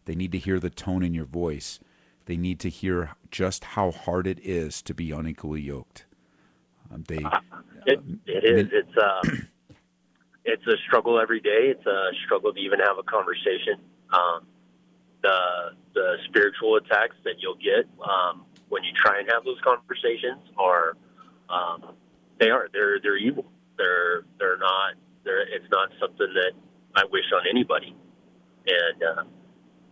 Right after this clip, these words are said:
Speaker 2: it's something that, uh, <laughs> I wish I would have paid more attention at the beginning, but now I am in this contract and I am faithful to my wife. And, and I,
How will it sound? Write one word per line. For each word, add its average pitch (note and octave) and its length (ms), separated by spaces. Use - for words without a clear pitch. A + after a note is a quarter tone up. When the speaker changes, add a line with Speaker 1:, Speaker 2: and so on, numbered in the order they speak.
Speaker 2:
it's F2+ 120
something F#2+ 280
that, F2+ 400
uh, E2+ 300
<laughs> - 80
I - 100
wish A#2 140
I C3 60
would A2 140
have F#2+ 100
paid A2 180
more G#2 180
attention F#2+ 520
at - 80
the - 100
beginning, G2+ 540
but F2+ 140
now F#2 180
I F#2+ 200
am G#2 120
in F2+ 100
this F2 200
contract F2 520
and G2 80
I F#2 120
am F#2+ 100
faithful G2+ 320
to G2+ 100
my G2+ 140
wife. E2+ 400
And, F#2+ 200
and F2+ 380
I, F2+ 240